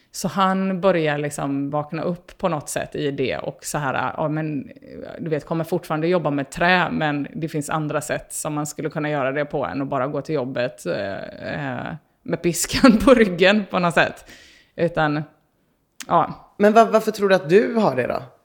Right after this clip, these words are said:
Speaker 2: Varför tror du att du har haft det så pass länge ändå?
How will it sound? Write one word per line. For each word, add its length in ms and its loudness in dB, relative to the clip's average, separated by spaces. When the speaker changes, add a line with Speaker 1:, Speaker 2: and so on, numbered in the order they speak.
Speaker 2:
Varför 180 2
tror 160 0
du 60 6
att 100 -2
du 160 4
har 120 2
haft 240 0
det 320 2
så 160 -4
pass 180 -2
länge 380 2
ändå? 300 0